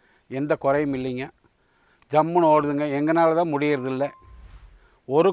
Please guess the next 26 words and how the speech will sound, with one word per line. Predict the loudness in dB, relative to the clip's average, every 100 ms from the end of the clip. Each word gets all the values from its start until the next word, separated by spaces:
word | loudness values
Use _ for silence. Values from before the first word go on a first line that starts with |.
| 4
குறையும் | 4 4 2
கிடையாதுங்க | 4 4 2 -2
மிஷினில். | -4 -4 -4 -4 -8 _ _ _ _ _ _ _ _ 2
நான் | 4 6 4
இந்த | 0 4
மாதிரி | 6 6 4
ஒரு | 4 2 0
முப்பது | -2 -2 -2
மிஷின் | -2 -2
எடுத்து | -4 -6
கொடுத்துருக்குறேங்க | -10 -6 -6 -4 -4 -4
நான் | -4 -6
இப்போ | -6 -6
அவ | -6 -6
வெளியே. | -6 -8 -12 _ _ _ _ _ _ _ _ _ _ _ _ _ _ _ -8 -6
எந்த | -2 0 0
தப்பும் | -2 -4
கிடையாதுங்க. | -2 -2 -4 -2
ஜம்முன்னு | -2 -2 -2 0
ஓடுது. | 0 -4 -10 -4
ஆனா | 2 6
நாங்க | 6 4 -2
வச்சிருக்கிற | 0 -2 0 -2
பொறுத்தளவுக்கு | -2 -4 -2 -2 -2
தான் | -6
இருக்குங்க | -6 -10